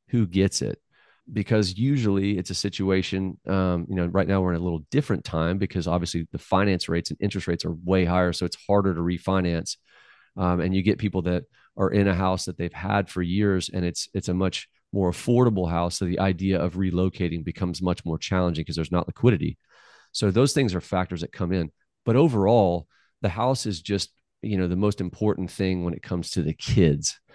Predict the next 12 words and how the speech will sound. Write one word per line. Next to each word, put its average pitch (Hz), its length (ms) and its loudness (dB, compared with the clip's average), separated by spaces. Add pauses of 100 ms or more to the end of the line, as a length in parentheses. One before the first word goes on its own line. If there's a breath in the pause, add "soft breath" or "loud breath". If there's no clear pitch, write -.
(380 loud breath)
And 101 180 4
so 98 480 4
I 117 220 6
try 113 240 2
to 98 220 2
look 98 240 -4
at 90 80 0
it 90 100 -2
from 90 140 -8
a 90 60 -6
standpoint 90 500 -2
of 87 180 0